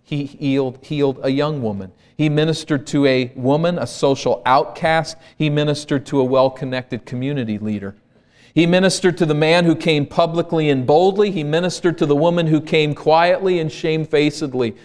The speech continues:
who tried to sneak up on Him and didn't want any attention. And He will meet you in your need. But you have to come.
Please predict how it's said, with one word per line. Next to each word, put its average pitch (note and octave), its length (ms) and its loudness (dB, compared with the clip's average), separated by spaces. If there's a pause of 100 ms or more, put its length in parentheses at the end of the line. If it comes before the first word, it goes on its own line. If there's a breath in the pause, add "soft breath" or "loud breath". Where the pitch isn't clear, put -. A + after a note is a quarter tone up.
(340 loud breath)
who D#3 80 2
tried D3+ 320 0
to D3 60 -4
sneak D3+ 380 -4
up D3 200 0
on A#2+ 180 -2
Him G#2+ 160 -8 (240)
and A#2 140 -4
didn't C3 200 -2
want B2+ 220 -2
any B2 200 -6
attention. A2+ 560 -10 (560 soft breath)
And E3+ 340 4
He F#3 240 0
will D#3+ 220 4
meet D3+ 280 -2
you C#3+ 340 2
in C#3 220 -2
your C3 240 0
need. G#2+ 500 -4 (1300)
But C3 200 -8
you C3+ 80 -2
have A#2 300 -4
to A#2 60 -14
come. - 380 -14